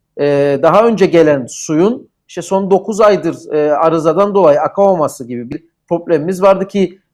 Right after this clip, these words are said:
e, halkın da bir numaralı gündem maddesi çünkü son dönemde önemli bir susuzluk yaşanıyordu. Son bir iki haftadır.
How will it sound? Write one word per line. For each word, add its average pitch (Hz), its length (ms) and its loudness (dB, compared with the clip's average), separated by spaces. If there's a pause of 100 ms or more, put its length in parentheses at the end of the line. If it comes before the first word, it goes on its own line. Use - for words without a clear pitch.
(120)
e, 151 280 4
halkın 160 440 2
da 147 160 2
bir 208 140 0
numaralı 143 400 2
gündem 139 280 -2
maddesi 175 520 -4
çünkü 165 260 -14
son 175 360 -2
dönemde 135 440 -2
önemli 151 340 -2 (120)
bir 143 60 -8
susuzluk 131 440 -12
yaşanıyordu. 180 760 0 (200)
Son 139 260 -2
bir 135 80 -10
iki 117 180 -2
haftadır. 156 500 0